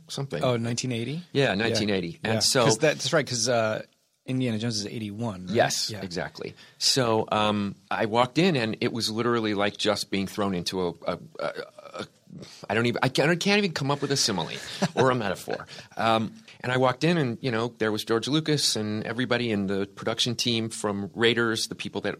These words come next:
Speaker 1: I sort of worked in, but I was with Steven and Kathy had an office here and I had an office there and it all just started. And we were, I was there for the beginning casting when I think everybody knows this story or anybody who knows Hollywood, that,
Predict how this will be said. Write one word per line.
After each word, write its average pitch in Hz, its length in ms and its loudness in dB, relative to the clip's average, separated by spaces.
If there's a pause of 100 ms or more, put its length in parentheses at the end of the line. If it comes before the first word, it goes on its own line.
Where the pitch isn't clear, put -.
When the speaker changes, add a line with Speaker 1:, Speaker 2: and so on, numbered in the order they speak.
Speaker 1:
I 104 180 0
sort 110 200 -2
of 104 60 -2
worked 101 220 -4
in, 107 120 -2
but 95 80 -4
I 98 120 2
was 104 200 -2
with 98 160 -10
Steven 151 460 2
and 104 140 0 (400)
Kathy 113 240 -6
had 113 160 -2
an 117 80 -4
office - 260 -2
here 180 220 4
and 147 100 0
I 143 100 2
had 135 140 2
an 127 80 0
office 120 320 -2
there 135 420 6 (400)
and 113 680 0 (360)
it 113 140 4
all 120 140 6
just 117 180 2
started. 135 560 0
And 104 340 -4 (600)
we 120 360 0
were, 139 380 2
I 120 100 6
was 127 160 4
there 123 140 4
for 127 140 -4
the 117 80 -2
beginning 110 380 -2
casting 107 680 0 (260)
when 113 300 4
I 117 100 -2
think 127 200 2
everybody 123 420 6
knows 95 320 0
this - 200 0
story 101 300 2
or 107 60 4
anybody 98 300 0
who 98 100 -2
knows 95 320 2
Hollywood, 120 480 4 (520)
that, 120 300 4